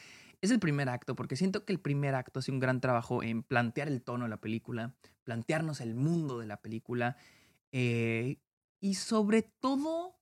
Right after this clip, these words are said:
la situación del personaje principal,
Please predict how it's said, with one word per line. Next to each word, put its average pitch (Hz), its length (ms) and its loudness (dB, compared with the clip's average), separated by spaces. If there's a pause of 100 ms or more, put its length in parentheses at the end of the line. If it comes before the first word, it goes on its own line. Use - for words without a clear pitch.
(140)
la 190 200 -2
situación 190 720 -4
del 247 140 -4
personaje 143 600 -4
principal, 110 720 -6